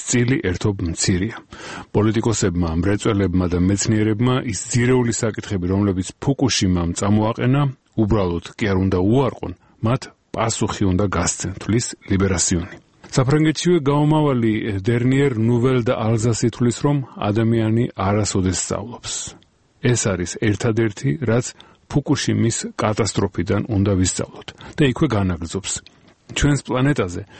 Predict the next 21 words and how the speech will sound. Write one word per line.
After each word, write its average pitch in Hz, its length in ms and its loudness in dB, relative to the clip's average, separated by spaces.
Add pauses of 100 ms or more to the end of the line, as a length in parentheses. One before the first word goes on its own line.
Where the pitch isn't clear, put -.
(180)
მის 127 220 0 (120)
მკვიდრნზე 110 680 0
და 87 160 -2 (100)
ეკონომიკაზე 110 720 0
ამ 101 240 -2
კატასტროფის 101 720 -2
ნამდვილი 95 640 2 (180)
ზემოქმედების 98 800 0
თაობაზე 101 480 0
დასკვნებს 101 640 -2
დიდხანს 107 560 0
უნდა 92 240 2
ველოდოთ. 87 480 -4 (960)
ატომურმა 120 480 2
ენერგიამ 120 480 0
შეცვალა 107 520 0 (120)
დროის 107 400 2
მიმართ 98 320 0
ჩვენი 98 320 0
დამოკიდებულება. 95 880 -2 (240)
ის 117 180 2